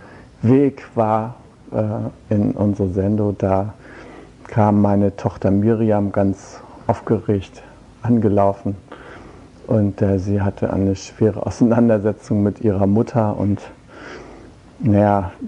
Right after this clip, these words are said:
pädagogisch sinnvoll ist es ja dann, sie gleich zurückzuschicken, damit die das untereinander zu Ende klären, aber,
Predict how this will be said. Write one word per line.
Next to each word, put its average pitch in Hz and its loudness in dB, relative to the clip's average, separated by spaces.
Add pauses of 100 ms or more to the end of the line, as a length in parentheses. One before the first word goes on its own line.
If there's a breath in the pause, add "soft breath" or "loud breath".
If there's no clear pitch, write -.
(120)
pädagogisch 104 0
sinnvoll 110 0
ist - -6
es - -12
ja 101 2
dann, 98 2
sie 101 -2
gleich 98 2
zurückzuschicken, 113 -2
damit 101 0
die 107 0
das 101 0
untereinander 101 0
zu - -4
Ende 110 2
klären, 107 -2
aber, 95 0